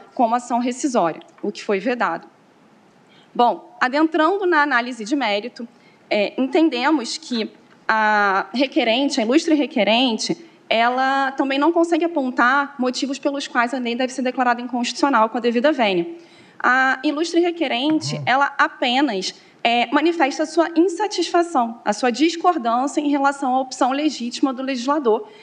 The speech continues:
Speaker 1: de estender aos crimes previdenciários, que envolvem o não recolhimento de contribuição previdenciárias, é, contribuições previdenciárias, um tratamento legal que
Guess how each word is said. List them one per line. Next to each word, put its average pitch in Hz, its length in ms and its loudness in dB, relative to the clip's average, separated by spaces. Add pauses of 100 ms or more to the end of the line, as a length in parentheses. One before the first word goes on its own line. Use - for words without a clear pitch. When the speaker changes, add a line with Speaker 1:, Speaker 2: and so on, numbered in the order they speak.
(160)
Speaker 1:
de 302 80 2
estender 330 420 2
aos 240 160 -2
crimes 214 340 -6
previdenciários, 202 920 -2 (160)
que - 80 -2
envolvem 196 420 2
o 196 40 -4
não 202 100 2
recolhimento 214 640 -2
de - 60 -12
contribuição 196 540 -4
previdenciárias, 226 880 -2 (560)
é, 185 160 2
contribuições 190 480 -2
previdenciárias, 240 720 0 (180)
um 330 100 6
tratamento 330 640 0
legal 240 460 2
que 285 320 -2